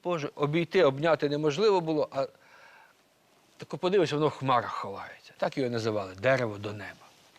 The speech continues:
А одного разу, коли вже дівчина підросла, цар сказав: «От я зараз оголошу по всьому царству своєму, що де знайдеться якийсь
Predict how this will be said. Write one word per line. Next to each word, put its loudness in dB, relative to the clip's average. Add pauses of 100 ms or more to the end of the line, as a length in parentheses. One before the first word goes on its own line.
(720)
А 0
одного -2
разу, -8 (680)
коли 4
вже 0 (580)
дівчина -2
підросла, -6 (640)
цар 0 (340)
сказав: -14 (720)
«От 2 (260)
я 0
зараз -2
оголошу -2
по -14
всьому -8
царству -8
своєму, -10 (920)
що -10
де 2
знайдеться 0
якийсь -10